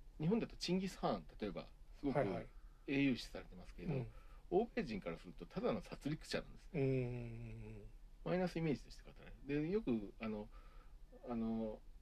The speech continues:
Speaker 1: 英語の、あの、ネット記事とかも読んでもそうですけれど、
Speaker 2: うん。
Speaker 1: その、モンゴル人があちらで、あの、バカにされて、「俺たちはチンギス・ハーンの子孫だぞ」ってい-、
Speaker 2: うん。
Speaker 1: 威張るんですけれど、
Speaker 2: うん。
Speaker 1: 「え、そうなんすか？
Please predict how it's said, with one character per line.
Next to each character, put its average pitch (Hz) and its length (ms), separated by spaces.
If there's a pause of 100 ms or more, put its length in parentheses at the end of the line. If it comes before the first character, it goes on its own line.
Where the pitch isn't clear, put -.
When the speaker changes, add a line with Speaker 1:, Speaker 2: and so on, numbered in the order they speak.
(360)
Speaker 1:
英 165 140
語 170 140
の、 170 200 (300)
あ 135 120
の、 131 460 (160)
ネ 123 60
ッ 117 40
ト 127 140 (240)
記 135 80
事 110 100
と - 80
か - 80
も 170 80
読 196 120
ん - 40
で - 80
も - 140
そ 185 80
う 160 40
で 131 60
す 120 80
け 82 80
れ 82 60
ど、 85 120
Speaker 2:
う - 60
ん。 82 40 (100)
Speaker 1:
そ 98 60
の、 90 180 (300)
モ 156 80
ン 175 80
ゴ 185 80
ル 180 80
人 95 240
が 87 240
あ 85 60
ち - 120
ら 123 100
で、 113 200 (1700)
あ 226 80
の、 208 120
バ 208 120
カ 247 100
に 254 100
さ 240 80
れ 220 80
て、 226 120
「俺 - 180
た 123 140
ち - 60
は - 100
チ 117 140
ン 135 40
ギ 123 40
ス・ - 100
ハ 139 60
ー 117 40
ン - 20
の 90 60
子 - 140
孫 110 120
だ 73 60
ぞ」 - 120
っ - 40
て - 120
い-、 - 40 (360)
Speaker 2:
う 165 40
ん。 - 20
Speaker 1:
威 135 40
張 135 100
る 110 100
ん - 20
で - 80
す - 80
け 170 80
れ 170 60
ど、 180 80
Speaker 2:
う 139 40
ん。 123 100 (1160)
Speaker 1:
「え、 117 80 (140)
そ 160 100
う 143 60
な 92 80
ん 98 60
す - 100
か？ - 60